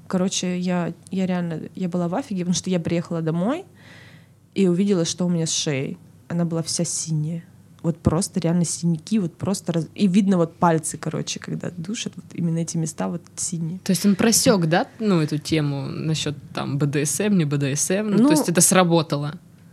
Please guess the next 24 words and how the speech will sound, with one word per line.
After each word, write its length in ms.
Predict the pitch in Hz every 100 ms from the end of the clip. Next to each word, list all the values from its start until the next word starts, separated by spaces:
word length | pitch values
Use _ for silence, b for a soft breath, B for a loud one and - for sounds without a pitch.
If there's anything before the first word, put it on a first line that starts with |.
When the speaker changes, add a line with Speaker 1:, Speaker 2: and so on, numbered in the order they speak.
| - -
Speaker 1:
ну, 180 | 220
я 260 | 233 196 220
Speaker 2:
Ну, 60 | 330
Speaker 1:
по- 60 |
Speaker 2:
мало 180 | 349 466
ли 120 | 262
что, 160 | 240 233
какие 260 | 196 185 190
в 40 |
жизни 260 | 185 196 208
ситуации 500 | - 226 160 - 208
тоже 280 | 202 190 196
будут, 360 | 180 180 175
чтобы 300 | - 170 151
знать. 460 | 165 175 175 - -
Speaker 1:
Ну, 180 | 214 220
я 220 | 220 202
просто 300 | 240 247 214
почувствовала, 640 | 180 175 - 208 - 196 175
что 180 | 170 180
это 140 | 180
не 100 | 180
просто 360 | 165 156 - -
так. 320 | - -